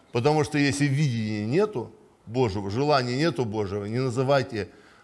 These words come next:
знание Библии мудростью.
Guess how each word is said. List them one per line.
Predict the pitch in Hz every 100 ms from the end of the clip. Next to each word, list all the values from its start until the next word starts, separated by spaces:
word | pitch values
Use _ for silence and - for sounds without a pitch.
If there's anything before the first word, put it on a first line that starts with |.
| _
знание | 110 98 143 139 123 117
Библии | 107 190 151 117 104 95 85 - _
мудростью. | 113 131 107 98 90 -